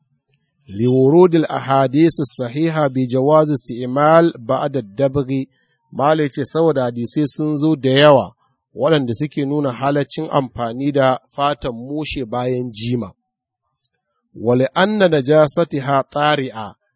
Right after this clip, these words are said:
malai ce domin ai najasar to tari'a ce. Kun gano wannan? Asali ai fata ne na akuya. Mun gano wannan? Ita akuya kuma asalinta halal ce.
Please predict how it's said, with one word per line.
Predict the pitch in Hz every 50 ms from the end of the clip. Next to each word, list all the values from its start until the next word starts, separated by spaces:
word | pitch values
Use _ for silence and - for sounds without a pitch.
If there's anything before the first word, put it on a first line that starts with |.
| _ _ _ _ -
malai | - 139 151 170 170 160 151
ce | - - 160
domin | 139 131 143 143 151 160 170 -
ai | - 170 180 185 190
najasar | 190 180 156 127 117 156 151 - - 143 117 95 _ _ _ _ _ _ _ _ -
to | 131 131 -
tari'a | - 143 147 156 156 143 131 117 120 120 120 117
ce. | - - - - - _ _ _ _ _ _ _ _ _ _ _ _
Kun | - 139 143
gano | 147 160 165 165 160
wannan? | 151 160 165 165 165 165 _ _ _ _ _ _ _ _ _ _ _ _
Asali | - 175 175 - - 185 180 175 180
ai | - - 175 180 175
fata | - - 175 175 180 180 - - 156 139
ne | 131 135 135 135
na | 135 143 139 139 139 139 139 - _ _ _ _ _ _ _ -
akuya. | 113 - - 135 135 127 110 98 - _ _ _ _ _ _ _ _ _ _ _ _ _ _ _ _ _ -
Mun | 127 131 139
gano | 147 156 156 151 143
wannan? | 143 143 147 151 151 - _ _ _ _ _ _ _ _ -
Ita | 160 160 - 185
akuya | 170 156 - - 160 151 135
kuma | - - 143 143 143 143 143 143 143 - _
asalinta | - - 156 - - 165 160 165 170 151 156 127
halal | 117 117 123 127 127 117
ce. | 101 - - 92